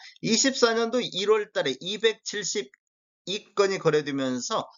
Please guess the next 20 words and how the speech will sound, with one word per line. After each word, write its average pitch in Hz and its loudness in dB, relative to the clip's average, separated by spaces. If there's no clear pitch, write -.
초피 240 0
거래가 147 2
이렇게 143 0
많이 151 -4
일어났습니다. 127 -2
그 190 0
이후에는 175 0
거의 147 0
이십 185 -2
건대에서 170 0
삼십 190 -8
건대로 156 2
이렇게 147 -4
완만하게 156 0
이렇게 139 -2
거래 147 0
건수가 156 0
증가하는 156 0
모습을 156 0
보였는데, 131 0